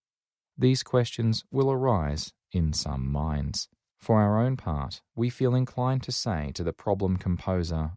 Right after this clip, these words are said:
as one would say to the poet, "Produce,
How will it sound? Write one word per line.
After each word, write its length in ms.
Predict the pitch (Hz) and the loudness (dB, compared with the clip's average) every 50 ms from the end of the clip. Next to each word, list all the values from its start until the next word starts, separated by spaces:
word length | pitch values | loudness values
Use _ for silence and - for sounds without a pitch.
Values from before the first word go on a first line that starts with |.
| - _ | -6 _
as 160 | 113 113 113 | -2 -2 0
one 240 | 127 131 131 131 131 | 0 0 2 2 2
would 160 | 123 127 120 | 0 0 0
say 440 | - - - 117 113 110 113 113 110 | -2 -2 0 0 2 2 0 0 -2
to 120 | - - 117 | -4 -4 -2
the 80 | 117 | -2
poet, 520 | 113 - - - 80 76 - - - - - _ _ _ _ _ _ _ _ _ _ _ | -2 -2 -2 0 0 0 0 -2 -8 -12 -18 _ _ _ _ _ _ _ _ _ _ _
"Produce, 680 | - - 147 143 127 147 160 135 80 90 - - - - | 2 4 4 4 6 4 4 2 2 2 -2 -6 -8 -10